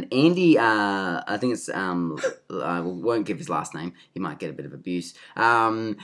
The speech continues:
he said, "Mike is everything you would want from a boss, a team member, a friend, and a coach.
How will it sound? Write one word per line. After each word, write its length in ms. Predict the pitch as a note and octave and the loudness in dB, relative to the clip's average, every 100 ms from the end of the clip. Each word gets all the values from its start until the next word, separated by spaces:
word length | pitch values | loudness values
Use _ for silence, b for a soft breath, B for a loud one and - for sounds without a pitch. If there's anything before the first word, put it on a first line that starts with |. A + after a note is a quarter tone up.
| B | B
he 80 | B2+ | 0
said, 260 | B2+ A#2+ C3 | 6 6 6
"Mike 280 | B2+ F3 B3 | 6 6 2
is 140 | D#3+ - | 0 2
everything 340 | C#3 E3 F3 | 2 4 6
you 160 | E3 C#3+ | 6 6
would 80 | A2+ | 4
want 300 | A#2 A#2 - | 0 0 -2
from 120 | G#2+ | -2
a 40 | |
boss, 560 | F2+ E2+ - - - - - | 0 -2 -2 -10 -14 -12 -14
a 40 | |
team 440 | - - D#3 D#3+ | -8 4 8 8
member, 360 | D#3 D3+ C#3+ - | 8 6 4 2
a 40 | - | 0
friend, 520 | - - A#2 A#2+ A2 - | -4 0 2 2 -2 -4
and 160 | G#2 | -2
a 40 | G2+ | -4
coach. 460 | - F2+ C#2 - | -4 -6 -6 -10